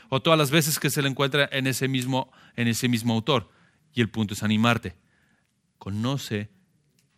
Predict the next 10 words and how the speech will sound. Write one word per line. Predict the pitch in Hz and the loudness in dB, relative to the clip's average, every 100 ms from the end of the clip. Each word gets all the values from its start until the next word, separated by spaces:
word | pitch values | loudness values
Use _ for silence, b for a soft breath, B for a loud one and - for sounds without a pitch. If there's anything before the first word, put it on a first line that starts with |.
| - | -4
tu | 131 131 135 _ _ 113 | -2 -2 -6 _ _ -4
Biblia | 110 120 101 92 92 | 2 2 0 -6 -6
para | 101 95 | -6 -6
que | - | -6
puedas | 92 104 101 104 b b | -4 -2 -2 -4 b b
discernir | - 107 - 101 104 110 98 - b b | -6 -4 -2 -2 0 0 -2 -10 b b
lo | 107 | -8
que | 107 | -8
estás | - 95 90 | -6 -8 -8
escuchando. | 82 - 87 104 87 | -14 -14 -10 -10 -10